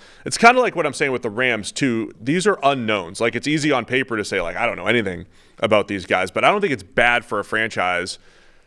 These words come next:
to, what the, so what the Rams have done is redshirt guys, and they don't see the field, and then year two or three, they become contributors. I think all that's fine. It doesn't always work,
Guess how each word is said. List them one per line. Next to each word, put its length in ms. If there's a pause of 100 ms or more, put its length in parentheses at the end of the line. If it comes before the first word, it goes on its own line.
(280)
to, 560
what 160
the, 160
so 100
what 100
the 60
Rams 400
have 160
done 240
is 240
redshirt 640
guys, 560
and 100
they 120
don't 180
see 140
the 80
field, 560
and 120
then 240
year 220
two 220
or 80
three, 220
they 100
become 320
contributors. 560
I 100
think 160
all 160
that's 240
fine. 320
It 80
doesn't 200
always 220
work, 400